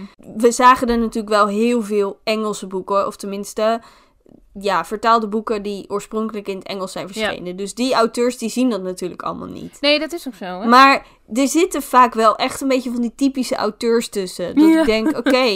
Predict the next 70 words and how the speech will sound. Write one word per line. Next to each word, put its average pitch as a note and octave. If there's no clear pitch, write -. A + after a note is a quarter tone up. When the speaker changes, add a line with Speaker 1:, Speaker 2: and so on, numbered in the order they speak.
Speaker 2:
<laughs> -
Speaker 1:
Ik A3+
bedoel, A#3+
in A3+
bijna A#3+
elke C4+
tweedehands A#3
boekwinkel A3+
kom A#3
je G3+
wel F#3+
de G#3
Da G3+
Vinci A#3
Code E3+
Speaker 2:
Oh, B3
Speaker 1:
tegen. -
Speaker 2:
echt, -
hè? B3
Ja, B3
ja, A#3
ja. B3
En A3
dan A#3+
vaak B3
Speaker 1:
Ja, A#3+
Speaker 2:
ook A#3
echt A#3
Speaker 1:
maar A#3+
Speaker 2:
in A#3
meervoud. A#3
Speaker 1:
vol-, -
ja, B3
maar B3+
volgens D4
mij C#4
is C#4
die C4
ook B3+
een C4+
keertje B3
als A#3
een, A#3+
in A#3
zo'n A3
actie A3+
geweest, F#3
weet G3
je G#3+
wel? G#3
Dat G#3
je, G#3
dat G3+
je G#3+
hem G3
voor, F#3
weet G3
ik G3+
veel, F#3
vijf F#3+
euro G3
kon F#3+
kopen G3
of A3+
Speaker 2:
Oh, A3
ja. F#3
Speaker 1:
zo. F3+
Speaker 2:
Ja, G3+
ja, G3+
ja. F#3+